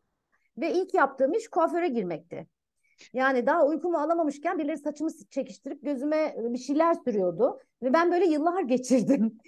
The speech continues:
Bayağı asabını bozan bir hareket. Yani zannediyorsunuz ki siz kadınlar bayılıyor süslenmeye, püslenmeye. Evet, zevk için olduğu zaman ben de bayılıyorum. Ama bu iş olunca çok, e, zor bir iş oluyor. Yani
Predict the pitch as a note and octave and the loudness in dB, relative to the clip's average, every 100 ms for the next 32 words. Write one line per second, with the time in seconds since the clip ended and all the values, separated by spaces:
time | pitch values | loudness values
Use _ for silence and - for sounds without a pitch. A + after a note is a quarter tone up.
0 | F4 - F#4 A4 G4 D#4 F4 E4+ E4 G4+ | -20 2 6 6 6 4 4 2 2 0
1 | C#4 D4+ G#4+ F4+ B3+ B3 A#3 B3 B3 - | 0 2 2 4 4 4 4 2 -2 -4
2 | A3+ A#3 C#4+ D4 F4 F#4 - A4 - G4 | -6 -4 -4 -4 -6 -6 -6 -8 -8 -8
3 | E4+ D4 D#4 C#4 D#4 D#4+ C4 D4 E4 E4+ | -8 -6 -6 -6 -4 -4 -2 -2 -2 -2
4 | C#4+ B3+ B3+ B3+ C4+ C4 C4 C4 - B3+ | -4 -8 -4 0 4 6 6 2 -6 -6
5 | A#3+ C4+ A#4 F4 E4+ G3+ G4 F4+ C4 D#4+ | -4 -8 -10 -14 -18 -4 -2 -2 -2 -4
6 | E4+ F4+ F4+ F4 E4+ A4 G4+ G4 B4 G#4+ | -4 -6 -2 0 0 -2 0 0 2 0
7 | A4 G4+ B3 A3+ G3 F#3 F3 F#3 - _ | 0 4 4 4 0 -4 -8 -14 -20 _
8 | D4 F4+ E4 F4 F4 G#4+ F4+ G4+ D#4 F#4 | -2 -2 0 -2 -2 -2 -2 -2 0 -2
9 | A#4 - _ _ D#4+ E4 - _ _ - | -2 -12 _ _ -4 -4 -6 _ _ -12
10 | G#3 B3 A3+ G#3+ G3 B3+ B3 G#3 G3 G#3+ | -6 0 2 0 0 2 2 2 -4 -6
11 | F3+ F3 G#3+ A#3 A#3+ A#3+ B3 | -6 -6 -2 -2 -2 -4 -8